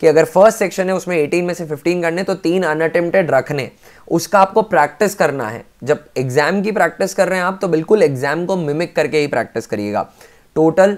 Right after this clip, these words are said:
नाइंटी मिनट्स अलॉटेड रहेंगे। ध्यान रखना टाइमिंग का मैनेजमेंट करते वक्त कि नाइंटी मिनट्स में आपको फिफ्टी फ़ाइव क्वेश्चंस पढ़ने तो हैं। अटेम्प्ट आप फ़ोर्टी फ़ाइव कर रहे हैं, but बिना पढ़े आपको ये जज नहीं होगा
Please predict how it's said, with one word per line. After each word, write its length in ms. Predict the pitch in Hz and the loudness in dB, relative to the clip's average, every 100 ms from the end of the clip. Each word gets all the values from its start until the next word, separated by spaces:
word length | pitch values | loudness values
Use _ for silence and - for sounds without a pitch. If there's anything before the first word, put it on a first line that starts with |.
| - | -6
नाइंटी 400 | 127 127 151 165 | -8 -4 -4 -2
मिनट्स 300 | 165 156 156 | 0 0 -2
अलॉटेड 440 | 127 127 123 147 123 | 0 0 0 -2 -2
रहेंगे। 400 | 127 143 190 220 - _ 117 | -4 -2 -2 -4 -12 _ -8
ध्यान 320 | 117 139 202 | -2 0 2
रखना 360 | 196 190 196 202 - - - | 0 0 -2 -2 -6 -10 -6
टाइमिंग 380 | 139 165 185 | -4 -2 0
का 80 | 185 | 0
मैनेजमेंट 440 | 175 147 151 160 165 | 0 -2 -4 -4 -2
करते 200 | 151 156 | -2 0
वक्त 260 | 165 175 - | -2 -2 -6
कि 80 | |
नाइंटी 480 | 160 117 127 143 185 | -4 -4 -6 -4 -2
मिनट्स 400 | 185 151 156 - | 0 0 -2 -6
में 260 | 147 156 165 _ | -6 -6 -6 _
आपको 400 | 123 131 - 185 | 0 0 -2 -2
फिफ्टी 480 | 190 - 143 - 190 | -2 -6 -8 -4 -4
फ़ाइव 300 | - 135 151 156 | -2 -2 -2 -4
क्वेश्चंस 560 | 156 147 139 - 180 170 | -4 -4 -4 -8 -6 -6
पढ़ने 440 | - 127 131 151 | -4 -2 0 0
तो 140 | 170 156 | 2 0
हैं। 180 | 107 - _ _ - _ | -2 -12 _ _ -20 _
अटेम्प्ट 360 | - - 214 220 | -4 0 2 6
आप 140 | 208 | 4
फ़ोर्टी 220 | 208 170 170 | 4 0 0
फ़ाइव 140 | 170 | 0
कर 120 | 165 | 0
रहे 100 | 120 | -2
हैं, 60 | 113 | 0
but 100 | 143 | -2
बिना 260 | 135 131 165 | -2 -2 0
पढ़े 200 | 180 180 | 2 2
आपको 280 | 175 170 185 | 0 0 -2
ये 240 | 139 156 | 0 0
जज 260 | 160 170 156 | 2 0 0
नहीं 260 | 165 170 | -4 -4
होगा 260 | 170 151 170 | -2 0 0